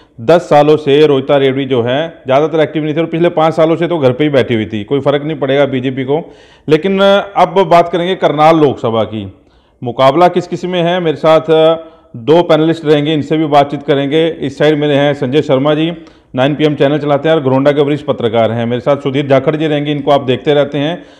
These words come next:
पॉलिटिकल, जो इनका है प-, पकड़ जो है बहुत अच्छी है, राजनीतिक विश्लेषक हैं ये, और इनसे भी बातचीत करेंगे। और सबसे पहले बात करेंगे कि करनाल लोकसभा में आज के समय में, जिस समय मैं इंटरव्यू कर रहा हूँ और जिस समय ये डिस्प्ले होगा,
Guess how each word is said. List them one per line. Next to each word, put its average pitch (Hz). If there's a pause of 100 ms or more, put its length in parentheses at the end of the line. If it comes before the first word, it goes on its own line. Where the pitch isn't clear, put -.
(420)
पॉलिटिकल, 190 (540)
जो 165
इनका 156
है 135
प-, 131
पकड़ 143
जो 147
है 139
बहुत 139
अच्छी 135
है, 147
राजनीतिक 135
विश्लेषक 135
हैं 131
ये, 143
और 151
इनसे 143
भी 151
बातचीत 135
करेंगे। 117 (420)
और 139
सबसे 180
पहले 180
बात 175
करेंगे 175
कि 170
करनाल 156
लोकसभा 165
में 185
आज 165
के 160
समय 139
में, 139
जिस 139
समय 143
मैं 143
इंटरव्यू 135
कर 135
रहा 135
हूँ 131
और 147
जिस 139
समय 135
ये 131
डिस्प्ले 135
होगा, 113